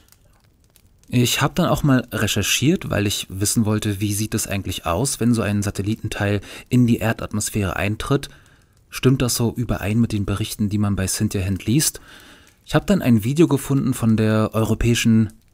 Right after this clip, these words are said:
Weltraumbehörde. Da sieht man das ganz gut. Und ja, es sieht doch schon ziemlich spektakulär aus. Also mit Funkenschlag und teilweise auch bunte Farben.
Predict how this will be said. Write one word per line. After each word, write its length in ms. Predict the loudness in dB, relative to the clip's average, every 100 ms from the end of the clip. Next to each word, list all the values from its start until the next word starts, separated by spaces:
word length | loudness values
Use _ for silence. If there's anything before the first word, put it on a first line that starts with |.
| -2
Weltraumbehörde. 960 | 0 0 2 2 2 2 2 2 0 -4 -6
Da 100 | -4
sieht 180 | -2
man 320 | 2 2 2 -2 -14 -8
das 160 | -4
ganz 240 | -2 -2 0
gut. 320 | 4 2 2 -16 -20 -20 -18 0
Und 340 | 4 4 4 -2
ja, 260 | -2 0 0
es 180 | -2 -2
sieht 220 | -2 0
doch 80 | 0
schon 200 | 0 0
ziemlich 400 | 2 2 2 0
spektakulär 800 | -2 -4 -4 -2 0 0 0 -2
aus. 240 | -6 -4
Also 420 | -4 0 0 -2 -8 -20 -20 -6
mit 140 | -4
Funkenschlag 840 | 2 2 4 2 2 4 4 2 0
und 400 | -2 -2 -2 -6
teilweise 440 | -2 0 0 0
auch 80 | -2
bunte 300 | 0 0 0
Farben. 600 | -2 0 0 2 0 0